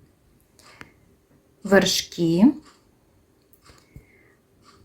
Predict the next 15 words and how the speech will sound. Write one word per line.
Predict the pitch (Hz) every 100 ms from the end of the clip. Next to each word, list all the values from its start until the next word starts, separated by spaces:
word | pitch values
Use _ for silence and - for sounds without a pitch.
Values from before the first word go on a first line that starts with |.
| _ _ _ _ _ -
рулет, | 202 190 165 160 156 220 - -
пражський | 226 226 220 214 208
бісквітний | 196 208 - 202 208 208 196
рулет. | 190 185 185 180 - - _ _
Смачний | - - 190 180 - 190 180 165 165
до | 165 165
чаю | - - 156 156 160 190
буде | 220 233 254 269
мені. | 269 269 269 285 285 - - - - - _
Шоколад | - 226 226 202 175 160 170
білий, | 180 196 226 262
це | 262 - 247
для | 226 233 240
торту. | - 226 226 226 220 - 254 302 302 - _ _ _ - _ - - - -
І | 208